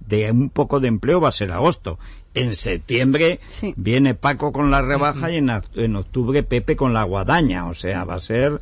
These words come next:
Speaker 2: Vamos a
Speaker 1: tremendo.
Speaker 2: tener que instalar como los americanos el triturador ese de basura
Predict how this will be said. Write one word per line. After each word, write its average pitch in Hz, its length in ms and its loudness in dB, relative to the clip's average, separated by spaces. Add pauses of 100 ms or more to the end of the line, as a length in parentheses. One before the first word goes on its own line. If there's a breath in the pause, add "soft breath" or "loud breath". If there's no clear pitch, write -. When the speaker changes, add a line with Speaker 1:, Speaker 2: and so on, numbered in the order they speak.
(120)
Speaker 2:
Vamos 202 160 -4
a 214 40 -6
Speaker 1:
tremendo. 233 300 4
Speaker 2:
tener 226 160 4
que 208 40 0
instalar 214 440 2
como 214 180 2
los 196 180 2
americanos 185 520 2
el 180 100 2
triturador 185 560 2
ese 202 160 0
de 196 100 4
basura 196 500 2